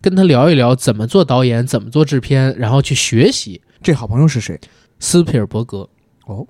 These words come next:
Speaker 1: 斯皮尔伯格，我们大家都知道，定义了好莱坞三段式商业电影格式的人，
Speaker 2: 老
Speaker 1: 对吧？
Speaker 2: 司头儿，嗯。
Speaker 1: <laughs> 老司头儿，对。而且据说啊，好像在奥斯卡的这个领奖舞台上边，感谢最多的人是上帝，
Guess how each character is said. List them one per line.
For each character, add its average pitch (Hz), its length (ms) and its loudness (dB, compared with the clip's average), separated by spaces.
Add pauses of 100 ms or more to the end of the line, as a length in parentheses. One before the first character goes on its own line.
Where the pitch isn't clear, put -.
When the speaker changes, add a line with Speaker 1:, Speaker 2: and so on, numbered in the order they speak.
(800)
Speaker 1:
斯 - 200 2
皮 277 60 4
尔 165 100 4
伯 151 160 2
格， 131 220 -2
我 170 180 0
们 110 100 -14
大 117 80 -12
家 131 100 -6
都 135 120 -2
知 131 100 -6
道， 135 60 0
定 170 260 -6
义 180 140 -4
了 123 100 -4
好 110 160 -6
莱 110 100 -2
坞 156 140 0
三 196 300 -2
段 160 180 4
式 139 140 -4
商 175 200 -4
业 165 120 -4
电 151 200 -4
影 104 140 -8
格 107 320 -4
式 185 220 2
的 107 100 -4
人， 107 300 -8 (220)
Speaker 2:
老 104 140 -8
Speaker 1:
对 123 140 2
吧？ 113 140 0
Speaker 2:
司 - 0 -
头 107 200 -4
儿， 82 100 -16 (200)
嗯。 104 240 -8
Speaker 1:
<laughs> 92 160 2
老 170 160 2
司 214 260 0
头 180 100 -2
儿， 151 180 2
对。 156 240 2 (360)
而 226 80 2
且 208 240 -2 (200)
据 214 180 2
说 233 260 0
啊， 95 280 -4 (500)
好 143 180 2
像 247 220 -2
在 233 140 0
奥 220 100 0
斯 269 140 -4
卡 - 260 -8
的 - 140 -18
这 185 100 -2
个 160 80 0
领 123 180 -4
奖 185 200 0
舞 147 100 -4
台 104 220 -6
上 139 180 -2
边， 123 160 -2
感 113 180 -6
谢 180 160 -2
最 165 200 0
多 190 180 0
的 147 100 -2
人 123 100 -2
是 156 140 -2
上 160 200 0
帝， 185 240 -6